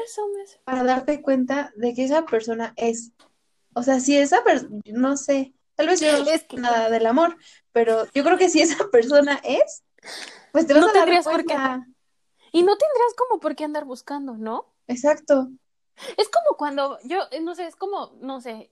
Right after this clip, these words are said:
Speaker 1: es como cuando vas al súper, ¿no? Y dices, "Solo voy a ir por un shampoo".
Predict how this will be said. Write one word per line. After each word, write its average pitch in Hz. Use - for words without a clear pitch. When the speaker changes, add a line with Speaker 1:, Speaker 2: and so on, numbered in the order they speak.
Speaker 1:
es 269
como 359
cuando 247
vas 240
al 254
súper, 233
¿no? 254
Y 311
dices, 269
"Solo 370
voy 359
a 320
ir 302
por 277
un 269
shampoo". 254